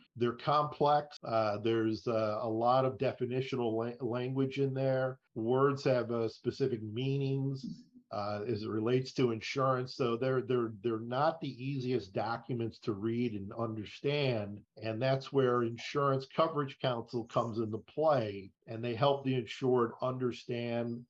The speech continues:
their policy, what their coverages are, et cetera. And it's really a team approach, Melissa, between the insured, their insurance broker, their attorneys,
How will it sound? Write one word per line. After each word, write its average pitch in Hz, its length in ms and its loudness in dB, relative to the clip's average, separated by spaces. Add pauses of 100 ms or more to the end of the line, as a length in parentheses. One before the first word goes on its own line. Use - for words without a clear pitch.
(140)
their 110 180 0
policy, 117 960 2
what 120 280 -2
their 127 180 0 (100)
coverages 107 560 -2
are, 101 340 -4
et - 120 -12
cetera. 92 500 -6 (140)
And 131 100 0
it's 117 200 -4
really 156 280 4
a 120 40 4
team 147 340 -4
approach, 113 520 -2
Melissa, 98 600 -8 (420)
between 123 520 -2
the 113 140 -2
insured, 139 920 4 (240)
their 110 280 0
insurance 135 580 0 (120)
broker, 127 760 2 (200)
their 107 280 -4
attorneys, 139 920 0